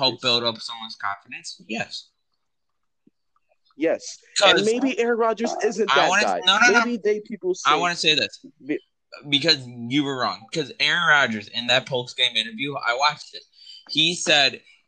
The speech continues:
Speaker 2: he, M B S has been lacking confidence. And when he dropped the pass,
Speaker 1: Uh,
Speaker 2: he
Speaker 1: yeah.
Speaker 2: said he would usually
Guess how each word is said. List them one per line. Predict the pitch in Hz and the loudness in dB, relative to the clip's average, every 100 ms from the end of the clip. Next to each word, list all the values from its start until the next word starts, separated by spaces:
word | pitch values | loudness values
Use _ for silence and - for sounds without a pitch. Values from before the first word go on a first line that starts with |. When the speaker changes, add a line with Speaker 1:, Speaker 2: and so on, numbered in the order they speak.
| _ _ _ | _ _ _
Speaker 2:
he, | - - - - | -10 -10 -10 -4
M | 131 151 | -2 -2
B | 151 147 | 0 2
S | 131 131 | 4 2
has | 143 123 117 | 0 -2 0
been | 117 | -2
lacking | 113 104 107 113 113 | 2 2 0 -6 -8
confidence. | 139 185 208 120 - - - _ | -4 -4 -6 -14 -16 -20 -20 _
And | 131 | -12
when | 127 | -10
he | 127 147 | -4 -2
dropped | 139 131 135 | 0 -2 -4
the | 135 117 | -6 0
pass, | 113 117 - | 0 0 -2
Speaker 1:
Uh, | 123 127 | 0 0
Speaker 2:
he | 147 139 | 0 0
Speaker 1:
yeah. | 113 | 2
Speaker 2:
said | 135 127 | 2 2
he | 139 | -4
would | 127 | -6
usually | 113 123 113 117 110 | -6 -6 -4 -6 -8